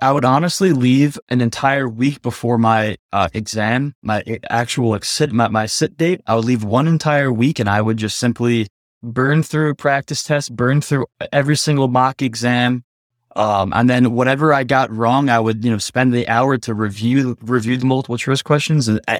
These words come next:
a-, and the, uh, sims. I feel like a lot of people kinda skip the sims. They think, you know, like, "Oh, I don't really need to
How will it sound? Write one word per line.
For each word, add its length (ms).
a-, 220
and 180
the, 180
uh, 60
sims. 600
I 80
feel 180
like 120
a 40
lot 200
of 100
people 300
kinda 240
skip 400
the 100
sims. 360
They 160
think, 280
you 60
know, 140
like, 180
"Oh, 60
I 160
don't 100
really 220
need 180
to 320